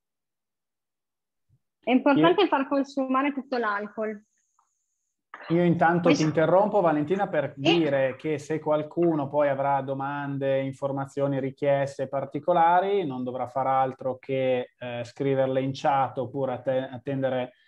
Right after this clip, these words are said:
Speaker 2: la chiusura della ricetta per avere tutte le risposte sia da Arianna che da Valentina.
Speaker 1: Ok. Sì, sì, chiedete pure se avete qualsiasi curiosità sul riso o sul risotto.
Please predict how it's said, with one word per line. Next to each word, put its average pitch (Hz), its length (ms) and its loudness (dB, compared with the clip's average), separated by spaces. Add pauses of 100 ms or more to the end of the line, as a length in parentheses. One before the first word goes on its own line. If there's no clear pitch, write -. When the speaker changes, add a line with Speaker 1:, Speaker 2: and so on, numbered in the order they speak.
(240)
Speaker 2:
la 127 420 0
chiusura 147 520 2
della 135 180 2
ricetta 143 600 -4
per 113 400 -6 (340)
avere 123 380 -4
tutte 147 240 0
le 131 80 0
risposte 123 500 -6
sia 147 200 0
da 147 100 2
Arianna 123 520 -2
che 113 120 -14
da 107 80 -10
Valentina. 104 680 -16 (720)
Speaker 1:
Ok. - 680 -4 (760)
Sì, - 240 2
sì, 285 160 6
chiedete 277 400 6
pure 277 280 6
se 220 100 0
avete 233 180 4
qualsiasi 254 320 2
curiosità 220 480 2
sul 220 200 2
riso 226 220 2
o 214 40 2
sul 208 180 -2
risotto. 233 720 2